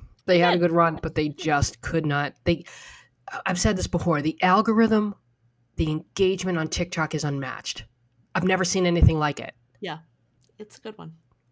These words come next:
Speaker 1: Instagram is a mess.
Speaker 2: <laughs>
Speaker 1: Nobody can find anything. It's just gross. Okay. All right. So moving on to the f-,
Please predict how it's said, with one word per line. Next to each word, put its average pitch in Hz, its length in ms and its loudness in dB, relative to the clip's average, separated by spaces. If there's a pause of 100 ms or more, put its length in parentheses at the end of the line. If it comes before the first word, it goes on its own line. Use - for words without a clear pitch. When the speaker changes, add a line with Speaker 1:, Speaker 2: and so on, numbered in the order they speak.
(120)
Speaker 1:
Instagram 180 520 0
is 151 100 -6
a 147 60 0
mess. 131 640 -6 (460)
Speaker 2:
<laughs> - 460 -8
Speaker 1:
Nobody 185 340 2
can - 140 -4
find 160 360 -2
anything. 156 420 -4
It's - 120 -10
just - 160 -6
gross. - 380 -6 (100)
Okay. 156 280 0 (960)
All 190 80 6
right. 175 220 2
So 175 140 4
moving 170 260 6
on 165 100 4
to - 100 -4
the 156 80 0
f-, - 220 -6